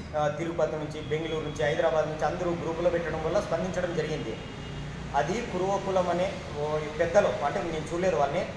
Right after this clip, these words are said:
వెంకట స్వామి, ఇంకా ఎవరో రామన్న, ఎవరో కొంతమంది అంత పెద్ద వ్యక్తులు ఉన్నారు, వాళ్ళు ఇప్పుడు ఉన్నారో లేదో నాకు తె-, తెలియదు. వాళ్ళందరూ కూడా మన కురువలు వేరే వర్గాల కింద పోయి, లేకపోతే వేరే కాళ్ళ కింద బతకడానికి కాకుండా అట్లా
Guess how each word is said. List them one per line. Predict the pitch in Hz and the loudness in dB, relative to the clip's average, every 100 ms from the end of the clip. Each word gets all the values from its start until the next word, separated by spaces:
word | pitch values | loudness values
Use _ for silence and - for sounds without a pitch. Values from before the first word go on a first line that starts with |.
| - | -2
వెంకట | 156 170 175 | 0 2 2
స్వామి, | 165 156 156 160 | 2 2 2 -4
ఇంకా | 156 156 | -2 0
ఎవరో | 151 156 151 | 2 2 4
రామన్న, | 147 156 156 151 | 4 4 4 0
ఎవరో | 151 147 170 | 0 2 2
కొంతమంది | 185 - 151 160 170 202 196 | 0 -2 -4 -2 0 2 2
అంత | 170 185 | 2 2
పెద్ద | 170 165 | 0 0
వ్యక్తులు | 175 175 185 | 0 0 -2
ఉన్నారు, | 160 135 101 - - - | 0 0 0 -8 -12 -4
వాళ్ళు | 147 156 | -2 -2
ఇప్పుడు | 151 | -4
ఉన్నారో | 151 165 165 | 0 2 2
లేదో | 165 180 | 0 0
నాకు | 156 143 | 0 -2
తె-, | 143 135 156 | -4 -4 -2
తెలియదు. | 156 147 147 - - - - - 120 | -2 0 0 -2 -4 -10 -12 -10 0
వాళ్ళందరూ | 139 160 156 175 190 | 2 4 2 0 0
కూడా | 214 | 0
మన | 175 147 135 156 | 0 -2 -2 0
కురువలు | 196 214 185 120 - - - - | 4 4 4 2 -2 -8 -10 -10
వేరే | 135 175 202 214 | -4 -2 0 0
వర్గాల | 202 190 185 185 180 | 2 0 4 4 4
కింద | 180 170 | 0 0
పోయి, | 170 175 | 2 2
లేకపోతే | 160 160 175 | 2 2 2
వేరే | 156 170 180 | 2 2 4
కాళ్ళ | 160 165 160 | 4 2 2
కింద | 165 | -2
బతకడానికి | 160 135 131 156 160 - | 0 0 2 2 2 4
కాకుండా | 131 127 123 | 2 2 -2
అట్లా | 120 120 - | 0 0 -2